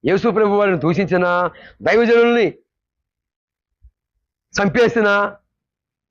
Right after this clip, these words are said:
సత్య సంబంధులుగా ఉన్న అజయ్ బాబు గారి మీదను, అజయ్ బాబు అన్న మీదను కేసులు పెడతాడా?" ఈడు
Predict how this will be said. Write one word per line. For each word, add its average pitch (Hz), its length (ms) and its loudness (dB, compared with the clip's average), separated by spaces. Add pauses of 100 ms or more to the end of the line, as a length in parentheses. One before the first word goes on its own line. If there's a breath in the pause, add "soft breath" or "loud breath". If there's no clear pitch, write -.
(120)
సత్య 226 260 -2
సంబంధులుగా 247 480 2
ఉన్న 233 220 0
అజయ్ 202 340 2
బాబు 247 320 2 (640)
గారి 226 180 4
మీదను, 247 360 2
అజయ్ 226 320 2
బాబు 240 220 2
అన్న 233 160 0
మీదను 254 380 0
కేసులు 262 600 -2
పెడతాడా?" 156 520 0 (1080)
ఈడు 254 460 0